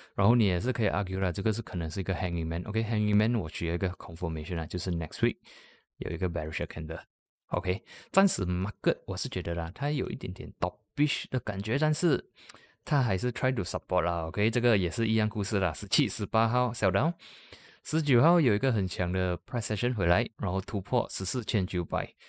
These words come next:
OK，然后二十号就是昨天啦。OK，market 关在一五一零零，所以看起来还是蛮 bullish looking 啦。所以现在看起来，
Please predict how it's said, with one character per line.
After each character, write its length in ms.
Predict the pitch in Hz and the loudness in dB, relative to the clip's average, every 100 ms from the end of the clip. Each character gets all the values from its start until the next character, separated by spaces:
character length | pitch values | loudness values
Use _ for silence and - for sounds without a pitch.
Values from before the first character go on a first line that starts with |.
| - _ _ _ | -20 _ _ _
OK， 400 | 107 95 95 113 - | 0 2 0 -2 -2
然 160 | 90 | 0
后 140 | 95 - | 0 0
二 100 | 123 | 0
十 200 | - 101 | 0 -2
号 260 | 120 151 165 _ _ | 0 -2 -4 _ _
就 100 | - | -6
是 120 | 95 101 | -6 -6
昨 240 | 92 95 | -2 -2
天 180 | 107 117 | 0 2
啦。 200 | 123 90 | 2 2
OK，market 580 | 104 127 107 90 - - - | 2 0 -2 -2 -2 -2 -2
关 240 | 95 90 | -2 -2
在 200 | 101 104 | -2 -4
一 180 | - 120 - | -4 -6 -4
五 180 | 90 85 | -6 -2
一 160 | 104 | -2
零 280 | 92 87 98 | 0 0 2
零， 200 | 104 123 - | 4 4 0
所 160 | - | -2
以 40 | 98 | -2
看 260 | - 131 | -2 -2
起 80 | 110 | -2
来 240 | 95 80 87 - - - _ - | -4 -6 -10 -14 -20 -20 _ -6
还 220 | 87 90 | -2 -2
是 140 | - | 0
蛮 260 | 104 85 85 | 2 0 -2
bullish 320 | 87 85 82 | -2 -2 -4
looking 320 | - - 87 | -8 -6 -6
啦。 140 | 80 - | -6 0
所 140 | 147 | 2
以 180 | 127 87 | 2 0
现 180 | - 139 | -4 -4
在 120 | 139 | -4
看 200 | - 120 | -4 -2
起 80 | 104 | -2
来， 240 | 82 82 | -2 -4